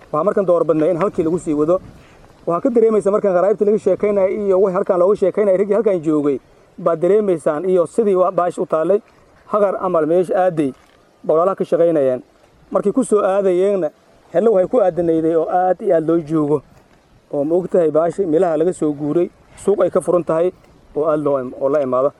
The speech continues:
Halkaas markii muddada u dhammaatay, waxaa dareemayaa khayr badan baa ka jiray. Een, qof kasta oo muslim ah oo iimaan ku jiro, waxaa laga doonayaa dacwada diinta inay faafiyo.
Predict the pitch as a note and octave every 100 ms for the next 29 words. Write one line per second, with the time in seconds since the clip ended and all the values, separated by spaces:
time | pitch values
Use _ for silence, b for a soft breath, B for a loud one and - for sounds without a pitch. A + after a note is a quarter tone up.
0 | b b - G#3 G#3 F3 F#3+ - E3+ D#3+
1 | G3 F#3+ E3 D3 C#3 D3+ C#3+ D#3+ F#3+ E3+
2 | D3+ D#3+ E3 D#3 D#3 F#3+ F3 F#3 A#3+ b
3 | b b _ _ D3+ D3 C#3+ - - -
4 | - E3 - - D3+ - - C#3+ C#3 F3
5 | - D#3 C#3 - - _ _ _ _ _
6 | _ _ - C#3 D#3+ E3 F#3+ G#3+ - F3
7 | E3 C#3 - _ _ _ _ _ _ -
8 | D3+ D#3 G#3 E3+ E3+ D#3 D3 C3+ C3+ D3+
9 | D3+ C3+ - A2+ -